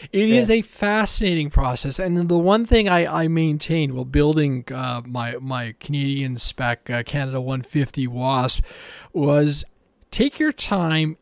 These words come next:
Speaker 1: and enjoy the build experience, because this was the first time I'd really done a skin j-, uh, uh, a, a, I did one years ago where I printed it off on just normal paper, and the paper you guys are using and the print process you guys are doing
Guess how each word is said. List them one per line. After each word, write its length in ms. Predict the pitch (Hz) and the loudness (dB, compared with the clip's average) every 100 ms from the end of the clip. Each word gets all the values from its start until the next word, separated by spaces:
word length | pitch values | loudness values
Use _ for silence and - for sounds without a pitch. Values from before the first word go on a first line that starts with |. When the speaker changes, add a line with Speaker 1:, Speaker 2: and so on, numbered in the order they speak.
| _ | _
Speaker 1:
and 140 | 175 | 0
enjoy 1120 | 160 151 143 127 143 147 156 151 139 123 117 - | 2 2 0 -2 2 6 10 10 10 6 2 -4
the 320 | 120 127 135 135 | -14 -4 0 4
build 360 | 131 131 123 | 8 8 8
experience, 580 | 113 - - 143 117 - | 4 2 2 2 0 -4
because 320 | 135 131 139 | -6 -4 -2
this 160 | 160 - | -2 -4
was 80 | 226 | -2
the 80 | 226 | 0
first 280 | 214 190 - | 2 0 0
time 180 | 165 147 | -2 0
I'd 180 | 131 123 | -2 -4
really 320 | 127 147 151 | -4 -2 -2
done 260 | 139 131 | -2 -2
a 120 | 131 - | -2 0
skin 500 | - - 151 143 123 | 0 0 0 0 -2
j-, 140 | 147 | -2
uh, 60 | 143 | -2
uh, 560 | 123 117 123 117 131 127 143 | -2 -2 -4 -4 -4 -4 -2
a, 60 | 135 | -2
a, 60 | - - _ - | -4 -16 _ -8
I 100 | 117 | -4
did 260 | - 233 | 0 2
one 240 | 220 214 160 | 2 2 0
years 360 | 143 165 185 | 0 0 2
ago 300 | 185 175 165 160 | 0 2 4 4
where 200 | 135 127 | 2 2
I 140 | 123 | 0
printed 420 | - - 175 147 | 8 8 8 2
it 80 | 143 | 2
off 320 | 135 139 - | 2 0 0
on 100 | 127 | -2
just 300 | 120 165 - | 0 0 2
normal 340 | 147 139 135 113 | 4 4 2 8
paper, 560 | - 180 180 113 104 - - - - | 8 8 4 0 0 -4 -16 -16 -6
and 140 | 135 127 | -2 4
the 40 | |
paper 320 | - 220 247 185 | 8 8 6 2
you 200 | 160 190 | 4 4
guys 280 | 160 143 | 4 4
are 80 | 131 | 0
using 420 | 127 139 143 143 | 2 2 2 0
and 100 | 127 | -2
the 60 | 120 | 4
print 380 | - 190 233 247 | 6 8 6 4
process 560 | 165 135 113 127 113 | 2 2 2 -2 -2
you 80 | 131 | -4
guys 240 | 123 127 120 | 0 0 0
are 40 | |
doing 260 | 127 120 | 0 -2